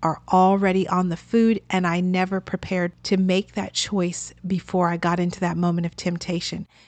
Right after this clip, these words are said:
For me, it's usually too late once I'm in the room with it. So I have to pray outside of those situations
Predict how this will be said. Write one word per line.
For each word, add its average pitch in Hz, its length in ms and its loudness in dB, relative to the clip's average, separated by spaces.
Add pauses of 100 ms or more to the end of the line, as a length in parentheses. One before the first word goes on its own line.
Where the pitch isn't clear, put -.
(200)
For 190 140 6
me, 220 420 6
it's 196 220 -2
usually 202 360 2
too 208 280 0
late 202 280 0
once 190 300 0
I'm 180 160 0
in 175 120 0
the 170 100 -2
room 190 280 2
with 165 220 -2
it. 156 140 -8 (380)
So 175 280 -2
I 196 180 2
have 214 280 0
to 196 100 -6 (160)
pray 180 240 -2
outside 185 560 -2
of 208 100 -2
those 196 160 0
situations 175 760 -6